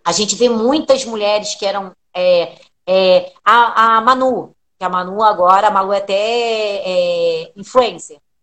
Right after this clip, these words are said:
A Malu vende pra Extravaganza, que era a loja que ela trabalhava. Ela tá influencer, agora tá, é, divulgando outros trabalhos, faz as vendas dela, caraca,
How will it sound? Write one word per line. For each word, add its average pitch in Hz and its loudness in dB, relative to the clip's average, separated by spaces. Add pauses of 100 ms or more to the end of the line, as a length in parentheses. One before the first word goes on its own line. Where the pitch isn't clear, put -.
(260)
A 214 0
Malu 240 -2
vende 233 -2
pra 247 -2
Extravaganza, 190 -4
que - -12
era 175 0
a 170 0
loja 170 -4
que - -12
ela 170 -4
trabalhava. 160 -4 (480)
Ela 262 4 (1000)
tá 277 2
influencer, 269 -6 (360)
agora 226 4
tá, 202 0 (380)
é, 214 0
divulgando 277 -2
outros 294 0
trabalhos, 208 -2 (680)
faz 311 2
as 302 -4
vendas 269 -4
dela, 240 -2 (180)
caraca, 254 -4